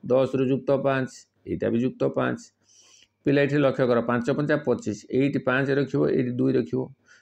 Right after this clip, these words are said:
ପନ୍ଦର ପାଞ୍ଚ ମିଶି ତ କେତେ ହେଇଗଲା ପିଲେ? କୋଡ଼ିଏ। ଶୂନଟାକୁ ଏଇଠି ରଖିବା, ଏଇଠି ଦୁଇ ରଖିବା। ବର୍ତ୍ତମାନ ଆମର ହେଇଗଲା ଦୁଇଶହ ପଚିଶ। କ୍ଲିୟର? ତେଣୁ ପିଲେ, ଇଏ ଯୋଉ ଗୁଣନଗୁଡ଼ା ଆମେ କଲେ,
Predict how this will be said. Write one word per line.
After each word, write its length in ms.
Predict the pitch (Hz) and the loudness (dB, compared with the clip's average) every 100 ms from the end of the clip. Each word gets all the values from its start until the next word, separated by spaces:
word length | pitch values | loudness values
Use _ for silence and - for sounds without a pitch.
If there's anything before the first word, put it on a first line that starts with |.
| _ | _
ପନ୍ଦର 360 | 120 131 143 143 | -2 2 2 2
ପାଞ୍ଚ 260 | 131 135 135 | 2 0 2
ମିଶି 240 | 135 131 | 0 2
ତ 80 | 131 131 | 2 2
କେତେ 180 | 131 135 | 2 2
ହେଇଗଲା 220 | 131 135 | 2 2
ପିଲେ? 200 | 131 131 | 2 0
କୋଡ଼ିଏ। 400 | 123 127 131 127 | 2 2 4 2
ଶୂନଟାକୁ 520 | 123 117 113 120 123 | 0 0 0 2 2
ଏଇଠି 200 | 120 123 123 | 2 2 0
ରଖିବା, 280 | 120 135 135 | 0 2 2
ଏଇଠି 220 | 110 113 | 2 2
ଦୁଇ 180 | 110 117 | 2 2
ରଖିବା। 320 | 113 113 110 110 - _ _ - | 2 0 -2 -2 -10 _ _ -6
ବର୍ତ୍ତମାନ 420 | 107 107 - 120 | -2 0 0 0
ଆମର 180 | 110 104 | 0 0
ହେଇଗଲା 320 | 92 87 98 143 131 | 0 0 0 0 -4
ଦୁଇଶହ 500 | 80 82 80 - 82 113 165 | -2 -2 -2 -4 -6 -4 -6
ପଚିଶ। 380 | - 87 - - - - _ - | -6 -10 -14 -20 -20 -20 _ -4
କ୍ଲିୟର? 280 | 147 127 - - _ _ _ - - - _ | 0 0 -2 -14 _ _ _ -20 -20 -20 _
ତେଣୁ 180 | - 190 | 2 4
ପିଲେ, 180 | 202 190 | 4 4
ଇଏ 240 | 180 147 180 | 4 6 6
ଯୋଉ 160 | 190 165 | 4 4
ଗୁଣନଗୁଡ଼ା 480 | 143 151 156 160 156 | 2 2 4 4 4
ଆମେ 140 | 156 | 2
କଲେ, 220 | 147 160 | 2 2